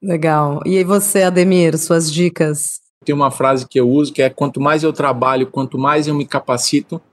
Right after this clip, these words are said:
Speaker 2: né, melhor eu fico. Então, e mais sorte eu tenho", né?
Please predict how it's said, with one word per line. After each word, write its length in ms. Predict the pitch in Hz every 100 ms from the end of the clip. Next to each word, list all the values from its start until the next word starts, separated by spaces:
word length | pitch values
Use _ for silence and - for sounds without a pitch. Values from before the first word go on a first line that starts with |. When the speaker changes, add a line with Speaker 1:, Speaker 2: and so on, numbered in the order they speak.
| -
Speaker 2:
né, 220 | 131 143
melhor 460 | 143 147 143 143 147
eu 100 | 156
fico. 440 | - - 143 -
Então, 460 | 123 147 139 147 135
e 100 | 123
mais 280 | 139 151 165
sorte 460 | - 143 147 156 170
eu 60 |
tenho", 400 | 156 143 143 135
né? 180 | 131 135